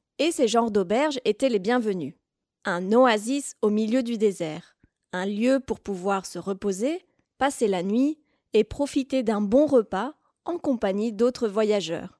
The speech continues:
Un lieu d'échange qui, malheureusement, à cause du progrès, tend à disparaître. Donc, autant vous dire que nous avons été heureux de pouvoir faire une halte dans des lieux comme Los Tamariscos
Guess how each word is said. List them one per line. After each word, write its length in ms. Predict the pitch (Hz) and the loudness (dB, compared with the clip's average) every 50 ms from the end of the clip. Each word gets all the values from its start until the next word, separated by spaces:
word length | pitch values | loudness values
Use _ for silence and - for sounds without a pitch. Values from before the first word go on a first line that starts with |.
| _ _ _ - | _ _ _ 0
Un 140 | 233 247 247 | 2 4 4
lieu 200 | 233 196 202 196 | 4 4 2 2
d'échange 640 | 165 233 285 302 - - 247 226 247 285 302 - _ _ _ | 2 0 -2 -2 -2 -4 -2 0 0 0 -2 -4 _ _ _
qui, 200 | - - 247 233 | -6 -2 0 2
malheureusement, 840 | 226 226 269 311 330 320 302 269 262 254 240 240 240 226 220 208 - - - | 4 4 4 4 4 4 4 4 4 4 4 2 2 2 0 0 -4 -6 -10
à 80 | - | -12
cause 260 | - - - 262 247 233 | -6 -2 -2 -2 0 -2
du 120 | 214 208 | -6 -8
progrès, 500 | - - 208 190 185 185 214 240 269 277 - _ - | -6 -4 -4 -4 -2 -2 -2 -2 -2 -4 -8 _ -2
tend 220 | 262 254 277 277 - | 0 0 0 0 -2
à 100 | 175 175 | -4 -6
disparaître. 560 | 170 190 214 220 - - 190 - - - - _ - | -4 -6 -8 -6 -6 -6 -6 -6 -8 -14 -18 _ -2
Donc, 320 | 226 262 262 226 214 - - - | 2 4 4 4 4 2 0 0
autant 260 | 285 311 - 269 226 | 2 2 2 2 0
vous 120 | 196 180 | 0 -2
dire 440 | 180 180 202 247 285 302 320 311 - _ | -6 -6 -4 -2 -2 -2 -2 -4 -6 _
que 100 | - 247 | -4 -2
nous 220 | 233 226 226 208 233 | 0 0 2 2 2
avons 240 | 226 202 208 233 226 | 2 2 2 2 0
été 400 | 220 208 - - 185 - - _ - | 0 0 -2 -2 -4 -4 -4 _ 0
heureux 340 | 302 311 262 254 247 247 269 | 0 0 2 2 2 2 2
de 120 | 247 233 | 2 0
pouvoir 400 | 196 - - 190 175 185 180 185 | -2 -2 -4 -6 -4 -4 -4 -4
faire 280 | - - 262 262 254 262 - - | -4 -4 -4 -4 -4 -4 -4 -2
une 240 | 285 294 269 233 - - | 0 0 0 0 -2 -4
halte 360 | 170 170 202 233 - - - _ _ - | -4 -4 -4 -6 -8 -14 -20 _ _ -8
dans 220 | 214 208 202 196 | -6 -4 -2 -2
des 140 | 196 180 185 | -2 -4 -6
lieux 300 | 165 180 202 247 277 302 - | -6 -4 -2 -2 -2 -2 -2
comme 260 | - 214 185 175 170 - _ _ - | -2 -2 -2 -2 -2 -6 _ _ -8
Los 220 | 180 180 180 - - | -6 -6 -6 -6 -4
Tamariscos 840 | - 226 247 254 262 254 247 240 - - - 302 311 330 - - - | 0 2 2 2 2 2 0 -2 -4 -4 -4 -4 -4 -4 -6 -10 -18